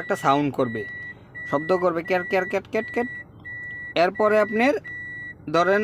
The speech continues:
আপনি আরে ব্যাক গিয়ার, ব্যাগে যাচ্ছেন, এনতে ল-, এনতে হচ্ছে নিটেল। ধরেন আপনি এনে ফেলায় রাখছেন, এখন গাড়ি কোনো দিকে মুভ করবো না, ঠিক আছে, এনে রাখলে। আর ডিতে হচ্ছে ড্রাইভিং, এ ধরেন আপনি ডির মাঝে রাখছেন, এখন গাড়ি আমি আগাতে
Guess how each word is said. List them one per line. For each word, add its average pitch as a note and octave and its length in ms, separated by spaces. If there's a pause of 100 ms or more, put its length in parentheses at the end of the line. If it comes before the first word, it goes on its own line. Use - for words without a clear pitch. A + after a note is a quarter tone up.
আপনি G#3+ 140 (160)
আরে G3+ 160 (100)
ব্যাক C#3+ 200
গিয়ার, A#2+ 160 (100)
ব্যাগে D3+ 300
যাচ্ছেন, B2+ 360 (540)
এনতে F3+ 320
ল-, G#3+ 180 (140)
এনতে F3+ 280
হচ্ছে G#3 180 (100)
নিটেল। C3 320 (340)
ধরেন D#3 240
আপনি F#3 200
এনে F#3 180
ফেলায় G3 280
রাখছেন, A#3 240 (120)
এখন F3 220
গাড়ি F3 220
কোনো D#3+ 200
দিকে D3+ 240
মুভ B2+ 120 (100)
করবো A#2 280
না, G2+ 60 (440)
ঠিক D#3+ 180
আছে, F3+ 100 (100)
এনে D3+ 220
রাখলে। - 260 (640)
আর B2 80 (140)
ডিতে F#3+ 280 (100)
হচ্ছে G3 280 (180)
ড্রাইভিং, C3+ 340 (280)
এ - 80
ধরেন F3+ 220
আপনি F#3+ 120 (100)
ডির F#3+ 200
মাঝে F3+ 220
রাখছেন, F#3+ 340
এখন F3 220
গাড়ি E3 200
আমি D3 100 (100)
আগাতে C#3+ 260